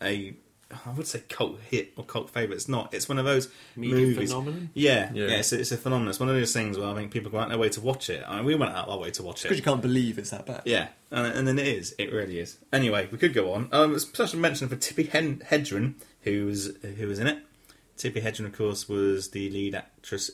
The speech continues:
Speaker 1: in The Birds.
Speaker 3: Was she in it?
Speaker 1: Yeah, she was in it, uh, uh, uh, on one of the T Vs in the background using <laughs> stock footage from a previous film, but she's cast as being
Speaker 3: Ah.
Speaker 1: in it
Speaker 3: <laughs> Nice.
Speaker 1: to, to add that whole, um,
Speaker 3: <laughs> Authenticity.
Speaker 1: Yeah, authenticity
Speaker 3: Yeah.
Speaker 1: to it. Yeah, I'm sure she really was, uh,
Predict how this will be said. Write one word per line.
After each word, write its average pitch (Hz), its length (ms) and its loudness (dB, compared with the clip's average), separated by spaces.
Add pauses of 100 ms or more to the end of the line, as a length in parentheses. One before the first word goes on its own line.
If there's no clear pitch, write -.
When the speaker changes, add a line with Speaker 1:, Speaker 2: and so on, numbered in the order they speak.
Speaker 1:
in 98 220 -6
The 101 60 -10
Birds. 113 460 0 (840)
Speaker 3:
Was 220 80 -6
she - 160 -2
in - 80 -6
it? - 180 -10 (220)
Speaker 1:
Yeah, 160 320 8
she 143 180 2
was 120 220 4
in 117 160 2
it, 110 280 0
uh, 107 280 4
uh, 107 360 0
uh, - 200 -4 (360)
on 120 160 0
one 120 100 0
of 117 60 0
the 120 60 -2
T 131 180 0
Vs 135 220 2
in 107 60 -2
the 107 60 -2
background 98 440 0
using 104 240 -4
<laughs> - 240 -10
stock - 280 -2
footage - 340 2
from 104 80 -4
a 101 40 -4
previous 101 380 0
film, 104 300 2
but 101 100 -4
she's 107 140 -8
cast 113 340 0
as 104 60 -4
being 101 160 2
Speaker 3:
Ah. 110 120 4
Speaker 1:
in 110 100 0
it - 120 -4 (220)
Speaker 3:
<laughs> - 220 -14
Nice. 120 340 4
Speaker 1:
to, 147 100 8
to 123 100 2
add 123 240 4
that 117 200 6
whole, 110 640 2 (100)
um, 104 540 -4 (120)
Speaker 3:
<laughs> - 120 -8
Authenticity. 123 580 2
Speaker 1:
Yeah, - 80 2
authenticity 117 500 0
Speaker 3:
Yeah. 131 60 -6
Speaker 1:
to 104 140 0
it. 92 80 0
Yeah, 139 140 0
I'm 120 80 -4
sure 151 360 4
she 143 240 -4
really 131 400 0
was, 101 240 -4
uh, 95 80 -6